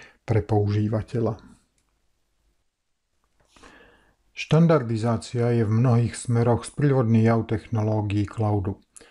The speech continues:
Štandardizácia procesov a riešení je tiež predpokladom toho, aby infraštruktúra a software boli zdieľate-, zdieľané viacerými používateľmi.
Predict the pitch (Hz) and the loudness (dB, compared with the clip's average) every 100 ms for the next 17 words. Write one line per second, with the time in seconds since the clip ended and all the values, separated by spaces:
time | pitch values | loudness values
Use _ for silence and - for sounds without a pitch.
0 | _ _ - 156 165 175 139 131 120 117 | _ _ -4 2 4 4 2 -2 0 -2
1 | - 113 101 - 110 113 - 110 104 107 | -2 -6 -6 -6 -6 -6 -6 -6 -4 -4
2 | 107 107 104 - 113 110 113 113 117 120 | -4 -4 -4 -2 0 2 2 0 -4 -6
3 | 110 104 117 107 - 120 - 117 120 113 | -4 -2 -2 -4 -4 -4 -2 -4 -2 0
4 | 104 101 107 101 120 120 - - - - | 0 -2 -2 0 -2 -2 -16 -20 -20 -4
5 | 123 110 120 139 151 127 - 123 - 131 | 0 2 2 2 2 0 -2 -10 -6 -2
6 | 120 120 101 - 110 - 123 117 101 110 | 0 0 -2 -2 -4 0 0 0 0 0
7 | 104 98 107 110 113 - 127 123 127 117 | 0 0 2 2 2 0 -2 2 2 0
8 | 98 120 123 123 117 107 113 110 117 110 | 2 2 4 4 2 2 0 0 -2 2
9 | 113 110 123 110 101 101 101 - 107 107 | 0 0 0 0 0 -4 -6 -8 -10 -10
10 | 110 | -12